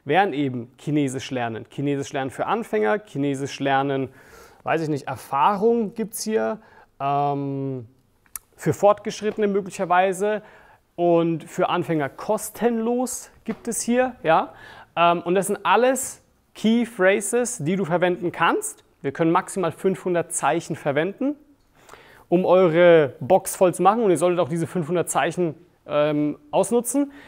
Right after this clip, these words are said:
Ihr könnt auch gerne in diesen Keywords euren Namen reinschreiben. Weil was ich festgestellt habe, wenn ich jetzt, egal welches Video ich hochlade und einfach als Keyword Walter Weber dazu schreibe, bin,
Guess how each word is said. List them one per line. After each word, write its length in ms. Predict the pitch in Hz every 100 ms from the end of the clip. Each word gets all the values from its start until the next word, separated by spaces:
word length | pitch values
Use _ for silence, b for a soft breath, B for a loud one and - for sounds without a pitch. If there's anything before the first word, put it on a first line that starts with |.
| B -
Ihr 60 |
könnt 180 | 151 190
auch 120 | 185 -
gerne 300 | 196 202 208
in 60 |
diesen 200 | 190 180
Keywords 480 | - 208 196 190 -
euren 260 | 165 165 170
Namen 460 | 170 180 185 170
reinschreiben. 880 | 135 131 123 - 135 117 107 104 - - _ _ _ _ -
Weil 180 | 139
was 120 | 151 160
ich 80 |
festgestellt 360 | - 165 151 175
habe, 100 | 160
wenn 100 | 151
ich 80 | 147
jetzt, 200 | - -
egal 300 | 151 165 175
welches 160 | 156
Video 200 | 160 165 156
ich 100 | 170
hochlade 420 | 156 170 160 170
und 140 | 151
einfach 260 | 143 143 139 -
als 200 | 143 -
Keyword 520 | - 165 143 151 143 B B -
Walter 260 | 151 147
Weber 220 | 180 220
dazu 260 | 202 196 202
schreibe, 480 | - 190 180 180 170 B B -
bin, 320 | 170 175 170